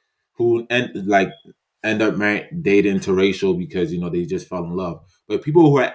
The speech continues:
adamant and go out and say, "I don't date black women." I find it interesting 'cause I just be like, "I'm seeing all this and you don't wanna date." You see, I find none of them attractive? That's just off looks. And then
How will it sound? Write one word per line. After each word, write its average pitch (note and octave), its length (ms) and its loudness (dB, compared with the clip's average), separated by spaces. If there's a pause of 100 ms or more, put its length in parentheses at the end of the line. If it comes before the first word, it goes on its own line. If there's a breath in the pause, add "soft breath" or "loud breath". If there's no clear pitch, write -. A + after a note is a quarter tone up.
adamant A2 580 -4
and F#2+ 180 -8
go G2+ 120 -4
out F#2+ 160 -2
and F2 100 -8
say, F2+ 420 -4 (280)
"I G2+ 180 0
don't F2+ 280 -6
date D#2+ 240 -8
black F2+ 300 -8
women." F2+ 400 -12 (520)
I G#2+ 140 -6 (100)
find E3 240 2
it E3 200 0
interesting B2 520 -6
'cause G2+ 120 -8
I E3 160 2
just G3 180 -4
be D#3+ 80 0
like, A2 260 -4 (1600 soft breath)
"I'm D3+ 200 -2
seeing E3 240 2
all C3 200 0
this C#3 220 0
and G2+ 80 -10
you C#3+ 60 0
don't E3 180 4
wanna A#2+ 160 0
date." G2 240 -4 (180)
You C#3+ 140 -4
see, D3+ 100 -2
I D3 140 0
find D#3 360 0
none E3+ 240 -4
of F3 80 2
them G#3+ 140 0
attractive? E4+ 580 -4 (480)
That's D#3+ 160 2
just D3+ 140 0
off G#2+ 220 -4
looks. C#3 260 2
And B2 140 -4
then G#2+ 200 -6